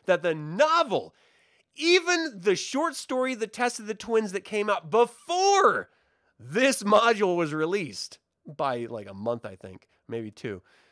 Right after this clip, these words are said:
um, talked in more detail about Raistlin's experience than his own backstory as a playing character in this module.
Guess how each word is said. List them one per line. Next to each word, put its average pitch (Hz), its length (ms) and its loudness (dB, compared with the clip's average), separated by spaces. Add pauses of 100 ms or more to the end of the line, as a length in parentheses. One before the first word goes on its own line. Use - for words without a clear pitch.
(160)
um, 123 420 -2 (680)
talked - 320 4
in 233 140 -4
more 220 240 4
detail 180 760 -4 (380)
about 156 380 2
Raistlin's 160 420 -2
experience 147 640 -4
than 147 340 0
his 196 460 -4
own 302 440 6
backstory 247 760 2
as 196 240 -4
a 202 100 4
playing 226 560 -2
character 190 440 -2
in 160 200 -6
this 156 220 -6 (240)
module. 117 460 -6